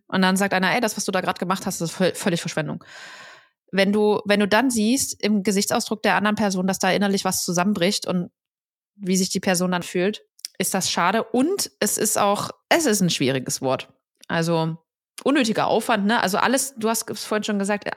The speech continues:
das alles in einem Rutsch funktionieren kann. Es gibt da immer, darauf hat Mari auch mal referenziert,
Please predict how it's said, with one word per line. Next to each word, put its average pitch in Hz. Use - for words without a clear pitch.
das -
alles 262
in 202
einem 208
Rutsch 214
funktionieren 202
kann. 156
Es -
gibt -
da 202
immer, 196
darauf 190
hat -
Mari 185
auch -
mal 202
referenziert, 190